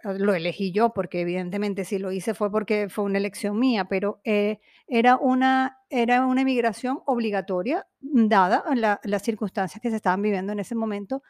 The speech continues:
en mi país. Entonces, este, mm, eh, la primera vez que emigré fue, fue duro, eh, pero yo estaba mucho más joven, no tenía hijos y, y bueno, este,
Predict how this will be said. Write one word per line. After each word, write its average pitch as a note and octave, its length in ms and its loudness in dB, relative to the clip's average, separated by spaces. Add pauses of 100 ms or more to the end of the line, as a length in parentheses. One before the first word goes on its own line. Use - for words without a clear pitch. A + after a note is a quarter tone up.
(480)
en G#3 300 0
mi G3 120 -2
país. B3+ 380 -2 (320)
Entonces, A#3 720 2 (340)
este, G#3+ 640 2
mm, F#3+ 240 -4 (680)
eh, A#3+ 220 2
la A#3 140 6
primera A#3 400 4
vez D4 180 2
que D4+ 120 -2
emigré C4+ 580 2 (100)
fue, G#3 880 0
fue G3 220 -2
duro, C4+ 400 0 (300)
eh, F#3 360 0 (100)
pero G3 460 0
yo G#3+ 160 0
estaba F#3+ 580 -2
mucho G3+ 300 -2
más E3+ 160 -6
joven, C#4 580 2
no F#3+ 120 -4
tenía F#3 320 -6
hijos C4+ 600 0
y, G#3 280 -10 (400)
y A#3 100 0
bueno, G#3+ 380 -4
este, F3+ 360 -6